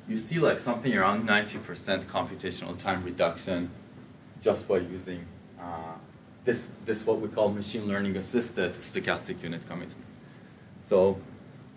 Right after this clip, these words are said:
yeah, not too bad. Now I want to, like, switch gears and quickly talk about ice storms because,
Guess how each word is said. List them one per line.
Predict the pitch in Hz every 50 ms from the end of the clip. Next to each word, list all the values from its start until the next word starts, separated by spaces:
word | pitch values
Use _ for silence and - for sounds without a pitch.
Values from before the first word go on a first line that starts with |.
| - - - - -
yeah, | 180 196 202 185 - -
not | 170 170 160 -
too | - 110
bad. | 101 92 92 113 135 - - - - - - - - - - - - - - - - - - - - - - - - - - - - - - - - - - - - - - - - - -
Now | 135 156 165 175 180
I | 170
want | 147 139 147 160 160 -
to, | 165
like, | 135 117 104 98 - - - - - - - - -
switch | - - 147 143 143 - - -
gears | 139 151 160 156 151 135
and | 123 113 110 - -
quickly | - 175 175 175 180 175 165
talk | - 147 143 139 -
about | 131 131 131 127 127 - -
ice | 127 120 120 120 - 127
storms | 123 - - 131 110 110 110 110 107 107 107 107 - - - - - - - - - -
because, | 120 120 117 127 117 113 113 107 -